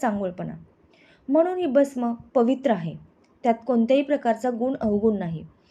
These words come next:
अशी भस्म महादेव स्वतःच्या शरीराला लावून तिला सन्मानित करतात, म्हणून भस्माचा वापर देखील आपण महाशिवरात्रीला करायचा आहे.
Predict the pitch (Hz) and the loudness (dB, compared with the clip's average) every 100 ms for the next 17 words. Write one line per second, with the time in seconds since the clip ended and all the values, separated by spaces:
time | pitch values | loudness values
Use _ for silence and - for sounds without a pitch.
0 | - - _ - 233 277 262 277 269 240 | -20 -20 _ -4 0 2 4 2 0 0
1 | 233 233 240 269 262 240 220 262 262 226 | 0 0 0 0 -2 -2 -2 -2 -4 -2
2 | 226 240 240 214 208 - 233 214 - - | 0 0 0 -2 -4 -2 0 0 -2 -18
3 | _ - 233 226 220 240 - 165 - - | _ -4 0 2 0 0 -4 -6 -6 -16
4 | - _ _ - 262 247 233 - _ 220 | -16 _ _ -4 -2 0 -2 -6 _ -2
5 | 233 233 233 233 247 240 247 254 269 269 | -2 0 0 0 -2 -2 -2 -2 -2 -2
6 | 240 233 - _ 233 233 262 247 220 233 | -2 -2 -6 _ -6 -2 -2 0 -2 -2
7 | 214 196 196 226 370 - - 220 190 175 | 0 -2 0 0 0 -4 -4 2 4 4
8 | 165 254 359 - - 190 170 | 2 0 0 -6 -6 -4 -4